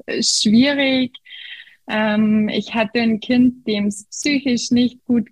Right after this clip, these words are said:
ging, was einfach für mich total herausfordernd war, was für uns als Familie total herausfordernd war. Hatte einfach, ja, mit vielen Ängsten zu kämpfen, nicht nur um das kranke Kind, sondern halt auch um die anderen Kids und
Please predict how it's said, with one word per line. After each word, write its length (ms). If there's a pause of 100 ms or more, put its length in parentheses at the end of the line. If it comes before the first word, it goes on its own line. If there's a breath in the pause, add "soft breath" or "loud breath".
ging, 500
was 440
einfach 440
für 140
mich 280 (100)
total 400
herausfordernd 760
war, 160
was 200
für 100
uns 160
als 400
Familie 400
total 380
herausfordernd 720
war. 300 (880)
Hatte 260
einfach, 420 (1040 soft breath)
ja, 120
mit 160
vielen 320
Ängsten 480
zu 160
kämpfen, 1000
nicht 240
nur 140
um 120
das 200
kranke 400
Kind, 280
sondern 320
halt 200
auch 140
um 100
die 100
anderen 320
Kids 560
und 420